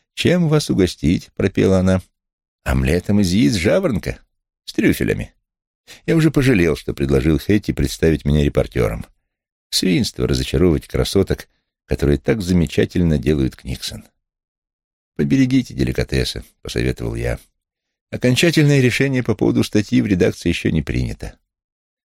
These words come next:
Рэймонд Дейл продолжал буравить меня своими глубоко посаженными серо-голубыми глазами.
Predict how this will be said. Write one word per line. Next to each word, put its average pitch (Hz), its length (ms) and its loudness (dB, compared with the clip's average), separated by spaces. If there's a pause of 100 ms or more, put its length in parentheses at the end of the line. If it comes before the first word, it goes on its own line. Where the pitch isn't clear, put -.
(120)
Рэймонд 131 600 2
Дейл 117 320 2
продолжал 92 600 4
буравить 80 500 2
меня 76 340 2 (540)
своими 78 380 0
глубоко 73 440 0
посаженными 76 640 2
серо-голубыми 65 760 0
глазами. - 580 -10